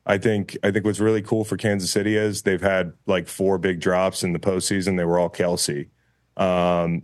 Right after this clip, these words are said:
and a lot of people wondered if these receivers would end up hurting them down the stretch. Hardman almost did, but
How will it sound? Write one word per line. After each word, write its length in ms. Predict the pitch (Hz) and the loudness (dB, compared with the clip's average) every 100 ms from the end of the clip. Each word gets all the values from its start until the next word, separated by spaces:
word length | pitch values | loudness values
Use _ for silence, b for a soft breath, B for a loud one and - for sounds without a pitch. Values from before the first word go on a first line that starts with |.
| - | -4
and 460 | 98 95 90 87 90 | 0 2 2 2 2
a 40 | |
lot 200 | 92 92 | 2 2
of 60 | 90 | 0
people 220 | 95 87 | -2 0
wondered 280 | 92 90 87 | 0 2 0
if 140 | 82 | 0
these 220 | 92 80 | -2 -2
receivers 500 | 82 - 90 85 82 | -2 -2 0 0 -2
would 160 | 87 82 | -2 -2
end 160 | 85 85 | 0 -2
up 140 | 85 | 0
hurting 200 | 95 92 | -2 0
them 80 | 92 | -2
down 180 | 87 87 | 0 0
the 60 | 82 | -2
stretch. 460 | - 92 92 - - _ - | 0 0 0 -6 -12 _ 0
Hardman 300 | 92 87 90 | 2 2 2
almost 360 | 87 87 82 | 2 0 0
did, 280 | 92 92 87 | 0 0 0
but 280 | 90 82 | 0 0